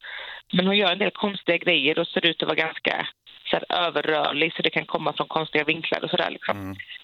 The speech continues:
Speaker 1: Och sen så var det ju ganska länge sedan som man, liksom, fick se så mycket av henne. Senast mötte hon Cyborg och då fick hon inte jättemycket uträttat, liksom. Hon kan ju utvecklas jätte-, jättemycket.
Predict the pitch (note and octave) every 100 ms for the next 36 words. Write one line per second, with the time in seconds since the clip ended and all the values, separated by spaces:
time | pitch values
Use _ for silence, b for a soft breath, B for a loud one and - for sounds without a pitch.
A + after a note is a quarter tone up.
0 | G#2+ G2 - - G3+ - F#3+ F3 E3 F3+
1 | F3 F3+ G3 - E3 F#3 G3+ D#3 D3+ E3+
2 | D3+ D#3 D3 D3 D3 - C#3+ D3+ - D3
3 | G3 G#3+ A3+ A3+ F#3 D#3+ D#3 D#3+ D3+ -
4 | - B B - G3 E3+ E3+ F#3+ G3 F3+
5 | D#3 - F3 C#3 C3+ E3 E3+ D#3+ D#3 E3+
6 | E3 E3 D#3+ D3 - - - - - -
7 | - D3+ - - - - D#3 D3+ _ -
8 | - F3 E3+ D#3+ F#3 E3+ D#3 D#3+ - F#3
9 | - - - - -